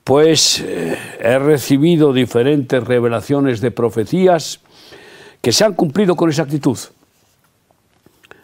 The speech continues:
habiendo sido escritas previamente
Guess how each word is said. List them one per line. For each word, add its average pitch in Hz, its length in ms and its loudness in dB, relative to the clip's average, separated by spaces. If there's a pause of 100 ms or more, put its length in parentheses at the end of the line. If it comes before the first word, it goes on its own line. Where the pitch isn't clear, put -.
habiendo 139 500 0
sido 135 300 2
escritas 151 800 -4 (1080)
previamente 151 960 0